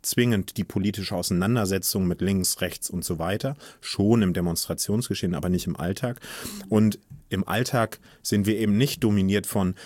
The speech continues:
was tun Geflüchtete, was tun Deutsche, was tun Europäer, sondern der Alltag bei uns ist geprägt von unfassbar viel Arbeit.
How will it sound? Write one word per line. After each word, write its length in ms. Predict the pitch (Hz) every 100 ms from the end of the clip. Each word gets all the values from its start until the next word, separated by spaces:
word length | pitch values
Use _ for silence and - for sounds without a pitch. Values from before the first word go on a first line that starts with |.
| -
was 280 | - 98 -
tun 280 | - 107 98
Geflüchtete, 800 | 92 - 104 - 92 - 90 78
was 320 | 95 107 -
tun 320 | - 107 107 87
Deutsche, 600 | 95 101 90 - 92 87
was 280 | 104 -
tun 360 | - 110 104 98
Europäer, 720 | 95 98 90 - 95 101 113 143 - - -
sondern 320 | 110 110 107
der 120 | 92
Alltag 280 | 98 113 98
bei 80 | 107
uns 160 | 113
ist 120 | 117
geprägt 480 | - 113 - 113 113
von 320 | - 110 107 - _ _ _
unfassbar 480 | 123 120 120 110 107
viel 160 | 113
Arbeit. 400 | 92 101 78 -